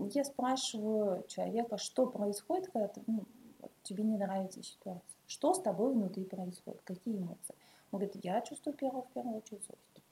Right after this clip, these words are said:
Я говорю, окей, а что ты делаешь с этой злостью? Он говорит, ну, как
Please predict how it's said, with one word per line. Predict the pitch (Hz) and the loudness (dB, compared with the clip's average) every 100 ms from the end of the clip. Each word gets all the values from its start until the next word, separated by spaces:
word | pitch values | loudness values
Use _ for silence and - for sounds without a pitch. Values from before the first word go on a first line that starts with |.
| - _ - | -20 _ -20
Я | 214 190 | -16 -10
говорю, | 202 294 | -2 -2
окей, | 370 196 - - | -2 -8 -10 -12
а | 180 | -12
что | - - | -12 -6
ты | 240 | -4
делаешь | 254 233 185 180 | 0 0 0 -4
с | - | -12
этой | - 170 | -14 -14
злостью? | - - _ _ _ _ - - - _ - | -14 -20 _ _ _ _ -20 -20 -20 _ -8
Он | 180 | -6
говорит, | 175 175 | -4 -4
ну, | 175 180 180 175 | -2 0 0 -4
как | - | -10